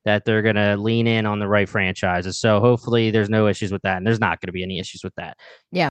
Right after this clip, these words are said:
Speaker 1: I don't really know what else to say except for the fact that I like that theory. I mean, we know that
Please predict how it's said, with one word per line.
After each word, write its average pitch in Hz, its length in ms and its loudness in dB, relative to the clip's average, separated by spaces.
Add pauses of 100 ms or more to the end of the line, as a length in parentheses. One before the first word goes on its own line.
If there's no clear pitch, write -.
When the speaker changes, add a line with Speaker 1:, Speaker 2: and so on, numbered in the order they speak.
Speaker 1:
I 151 100 4
don't 262 140 2
really 262 160 4
know 233 160 4
what 226 100 4
else 214 160 4
to 190 60 -6
say 202 260 0
except 165 260 -2
for 170 80 -6
the 160 80 0
fact 160 300 -2
that 147 100 -2
I 135 60 2
like 143 280 -2
that 98 220 -10
theory. 104 600 -2
I 123 100 0
mean, 131 400 0
we 143 160 -2
know 160 340 4
that 143 360 2